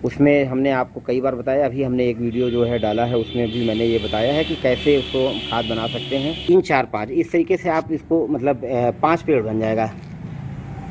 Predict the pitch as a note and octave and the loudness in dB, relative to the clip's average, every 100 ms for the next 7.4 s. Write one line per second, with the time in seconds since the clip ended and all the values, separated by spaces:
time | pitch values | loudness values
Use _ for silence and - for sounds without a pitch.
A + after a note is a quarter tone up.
0 | - - A2 C3 D#3+ D3 C#3+ D#3+ D3 C3+ | -10 -6 2 6 8 6 2 0 -4 -4
1 | C#3 C3 C3+ C3+ B2+ A#2 D3 F3 D3+ C#3+ | -4 -2 0 0 0 0 -2 -2 -4 -2
2 | B2 - B2+ A2+ A2+ G#2 G2+ - G2 - | -4 0 -2 0 -2 -2 -2 -4 -6 -8
3 | - G2+ F#2+ - - - - - - - | -8 -6 -6 -6 -4 -4 -4 -6 -12 -14
4 | - - - - - A2+ C3+ C#3 C3 E3+ | -14 -14 -14 -14 0 4 4 4 2 -2
5 | D3+ - D#3+ C#3 E3 E3+ - F3 - F#3+ | -2 -2 -6 0 0 0 -4 -4 4 4
6 | E3+ D3+ E3+ D3 C#3+ D#3+ D3 A#2+ A2+ A2 | 4 0 0 2 2 2 2 2 2 -2
7 | F#2 F2+ - | -4 -8 -10